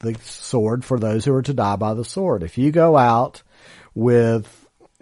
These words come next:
you know, playing Rambo, they're gonna gun you down and use it against us. This would be another white supremacist Nazi trying to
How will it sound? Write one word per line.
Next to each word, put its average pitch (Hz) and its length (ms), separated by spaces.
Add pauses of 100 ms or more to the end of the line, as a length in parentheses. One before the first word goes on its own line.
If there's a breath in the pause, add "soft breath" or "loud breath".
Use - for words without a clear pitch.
you 226 200
know, 107 1120
playing 131 400
Rambo, 131 800
they're 143 180
gonna 143 340
gun 120 300
you 131 180
down 107 640 (800 soft breath)
and 120 480 (540)
use 123 460
it 131 100
against 143 540
us. - 140
This 107 200
would 107 80
be 113 160
another 127 480
white 135 320
supremacist 127 720
Nazi 123 560
trying 120 420
to 120 480